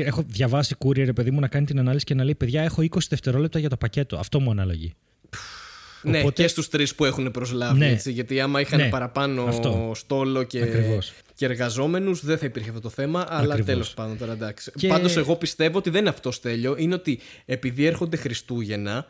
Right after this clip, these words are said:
Speaker 2: το καθυστερούνε σε φάση, «Αχ, δεν θα φέρουμε το πακέτο σου», και θα δεις είκοσι πέντε, είκοσι πέντε Δεκεμβρίου θα έρθουν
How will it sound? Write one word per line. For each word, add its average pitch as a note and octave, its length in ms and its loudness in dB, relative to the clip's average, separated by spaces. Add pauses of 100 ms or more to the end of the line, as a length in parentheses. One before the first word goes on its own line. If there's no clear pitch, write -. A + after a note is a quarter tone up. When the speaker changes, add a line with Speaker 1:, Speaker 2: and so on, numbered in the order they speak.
(280)
Speaker 2:
το C#3+ 120 2
καθυστερούνε C#3+ 680 0
σε D#3+ 100 -4
φάση, F#3 260 -2
«Αχ, G3 140 0
δεν G3+ 120 -4
θα G#3+ 100 2
φέρουμε E3 300 2
το C#3 80 -4
πακέτο C3+ 400 -2
σου», F#3+ 140 -6
και E3+ 220 0
θα D3+ 160 -2
δεις G#3+ 200 -4
είκοσι D3+ 460 -2 (140)
πέντε, F3+ 340 2 (480)
είκοσι C3+ 320 -6
πέντε E3+ 380 -2
Δεκεμβρίου C#3 720 -4 (240)
θα E3 200 2
έρθουν A#3 320 -2